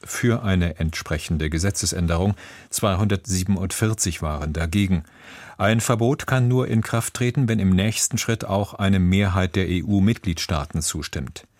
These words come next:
In dem Antrag der konservativen E-V-P-Fraktion heißt es, die Namen von vegetarischen und veganen Ersatzprodukten seien oft irreführend.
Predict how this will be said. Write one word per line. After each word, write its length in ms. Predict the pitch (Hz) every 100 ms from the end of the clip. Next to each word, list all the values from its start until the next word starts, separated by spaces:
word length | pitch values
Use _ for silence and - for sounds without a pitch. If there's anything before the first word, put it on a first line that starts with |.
| - - - - -
In 60 | 113
dem 100 | 117
Antrag 480 | 123 151 - 160 -
der 160 | 131
konservativen 800 | 110 120 123 110 101 - 101 95
E-V-P-Fraktion 1040 | 90 90 87 82 110 120 - 120 - 110 98
heißt 240 | 107 -
es, 180 | 110 - - - -
die 100 | 101
Namen 360 | 92 101 139
von 260 | 131 127 113
vegetarischen 800 | 104 95 82 95 104 113 - 107
und 180 | 90 85
veganen 520 | 87 82 98 123 101
Ersatzprodukten 840 | 82 85 101 - 95 90 87 - 90
seien 380 | 87 85 82
oft 300 | 85 87 - -
irreführend. 720 | 117 98 - 73 71 73